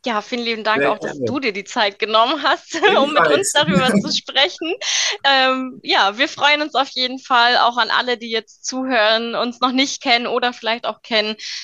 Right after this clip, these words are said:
Speaker 1: Wenn ihr Fragen habt oder irgendwie, äh, und euch für unsere Produkte interessiert, ruft gerne jederzeit an.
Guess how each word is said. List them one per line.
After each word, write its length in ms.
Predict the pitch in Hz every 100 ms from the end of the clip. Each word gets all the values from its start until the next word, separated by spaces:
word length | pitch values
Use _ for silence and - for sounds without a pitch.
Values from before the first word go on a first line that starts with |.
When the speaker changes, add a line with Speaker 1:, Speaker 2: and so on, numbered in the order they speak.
| - 240
Speaker 1:
Wenn 120 | 240
ihr 120 | 233
Fragen 580 | - - 220 233 233 233
habt 340 | 214 214 -
oder 320 | 208 208 185
irgendwie, 680 | 135 202 196 - 190 196 196
äh, 260 | 175 156 240
und 600 | 226 240 - 151 247 -
euch 200 | 262 -
für 100 | 254
unsere 180 | 262
Produkte 360 | - 269 269 -
interessiert, 680 | 254 - - 240 240 240 220
ruft 260 | 226 294 -
gerne 200 | 226 240
jederzeit 500 | 233 226 - 226 -
an. 300 | 185 208